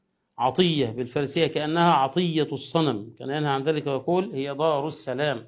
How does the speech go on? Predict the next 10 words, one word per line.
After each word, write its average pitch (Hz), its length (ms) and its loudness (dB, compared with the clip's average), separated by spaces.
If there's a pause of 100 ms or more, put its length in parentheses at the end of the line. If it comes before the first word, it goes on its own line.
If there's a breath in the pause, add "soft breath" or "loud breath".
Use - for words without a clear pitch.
(200)
أو 127 100 -4
مدينة 139 320 -6
السلام. 127 440 -6 (760 soft breath)
ثم 156 200 0
قال 208 260 6
رحمه 175 200 2
الله 175 140 4
تعالى: 175 280 4
"كتاب 175 340 2
الأبنية". 160 440 2